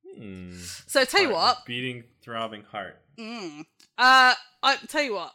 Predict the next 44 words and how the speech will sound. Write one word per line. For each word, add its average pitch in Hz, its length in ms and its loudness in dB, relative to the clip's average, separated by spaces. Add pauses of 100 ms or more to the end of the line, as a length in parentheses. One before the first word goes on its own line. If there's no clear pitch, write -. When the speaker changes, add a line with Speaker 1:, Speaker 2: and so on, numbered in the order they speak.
Speaker 2:
I'm 269 260 0
gonna 269 200 -4
just - 440 -8
say 214 280 -4
some 196 180 -12
parts - 280 -10
of - 40 -20
the 185 80 -16
toilet, 127 460 -12 (320)
and 160 200 -10
we'll 165 140 -10
have 196 160 -10
a 180 60 -10
little, 165 400 -12 (120)
we'll 269 100 -4
have 277 100 -8
a - 20 -12
little 247 140 -6
quiz, - 640 -10
you 170 220 -10
and 156 100 -10
I. 151 180 -8
And 226 100 -10 (360)
we 339 100 -6
can 214 160 -12
relate 165 260 -8
it - 40 -14
to 139 60 -16
Speaker 1:
Mm-hmm. 170 100 -14
Speaker 2:
body 160 200 -12
parts - 320 -16
if 175 120 -18
you 156 100 -14
want. 233 240 -16 (760)
What, 311 260 0
Speaker 1:
Sure. 156 320 -10
Speaker 2:
what 415 140 -4
do 554 60 -4
you 523 40 -2
think 440 140 -2
the 349 80 -2
flush - 400 -4
would 180 140 -12
be? 143 280 -8